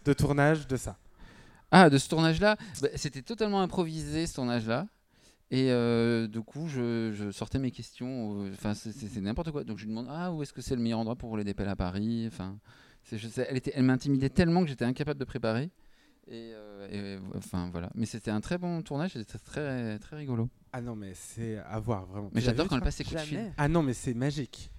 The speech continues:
Speaker 2: Alors, les coups de fil de Catherine Deneuve, quand elle, quand elle décroche, enfin, elle décroche son téléphone, elle appelle quelqu'un, elle dit un tru-, elle fait un truc hyper chic, elle fait, « Allô, c'est Catherine,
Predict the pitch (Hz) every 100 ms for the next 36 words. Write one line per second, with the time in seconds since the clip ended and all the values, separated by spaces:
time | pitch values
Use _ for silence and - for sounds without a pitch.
0 | - 131 131 139 - - 190 151 135 135
1 | 139 127 113 - 117 107 - 101 101 -
2 | 131 - 110 98 92 101 95 - - 117
3 | 110 110 117 92 117 127 101 107 107 156
4 | - - - - - 98 110 104 - 104
5 | 107 120 - 160 - 117 - 113 101 -
6 | 92 - - _ 120 139 131 113 - 113
7 | 139 151